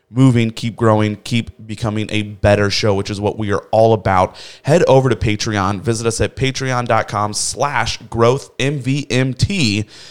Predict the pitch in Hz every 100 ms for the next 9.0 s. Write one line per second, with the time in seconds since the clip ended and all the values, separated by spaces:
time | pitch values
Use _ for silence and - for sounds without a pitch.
0 | - - 131 117 117 123 143 151 - 131
1 | 123 113 107 104 113 110 110 107 104 104
2 | 98 98 107 - - 120 120 113 - 113
3 | - 107 - 104 - - - 107 107 107
4 | 104 98 95 107 104 101 98 - 117 104
5 | 107 107 104 101 101 - 104 101 107 -
6 | - 110 104 107 101 - - 165 110 95
7 | 90 - _ _ _ _ 110 104 - 107
8 | 107 113 113 98 107 107 101 98 98